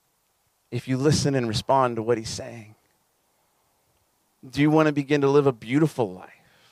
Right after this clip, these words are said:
A life that, that echoes into the depths of who you are, a longing to become this person that knows the beauty of this world and the beauty of who God is? He can lead you into that story too. So I'd want to ask you this question.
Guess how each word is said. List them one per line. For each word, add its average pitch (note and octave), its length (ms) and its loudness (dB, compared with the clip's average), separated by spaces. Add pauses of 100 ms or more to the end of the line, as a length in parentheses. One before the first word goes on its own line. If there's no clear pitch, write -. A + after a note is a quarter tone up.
(200)
A B2+ 80 0
life C3+ 280 4
that, C#3+ 160 -2 (360)
that B2+ 160 2
echoes D3 380 2
into C#3 200 0
the A#2+ 120 -4
depths C#3 340 2
of - 140 -6
who D3 120 -4
you C3 220 0
are, C3+ 220 6
a G#2+ 180 6
longing C#3 480 4
to C3+ 60 -4
become C#3 480 -4
this A#2+ 120 -6
person C3+ 540 -4 (920)
that B2 160 2
knows C#3 640 2
the B2 100 -12
beauty C3 340 -6
of A#2+ 100 0
this A2 200 -10
world C3+ 340 2
and A2+ 100 -8
the A2 40 -8
beauty B2+ 240 -6
of A#2+ 80 -6
who B2+ 100 -10
God G2+ 300 -6
is? A#2+ 200 -2 (140)
He - 180 0
can D#3 280 -2
lead D3+ 180 -2
you C3+ 180 -4
into C3 220 -4
that B2+ 240 -10
story A#2+ 320 -2
too. A#2+ 320 -8 (2250)
So - 120 0
I'd C3+ 80 4
want F3 160 4
to D3+ 80 0
ask D3 240 -2
you D3 80 -2
this C3 160 0
question. - 560 -12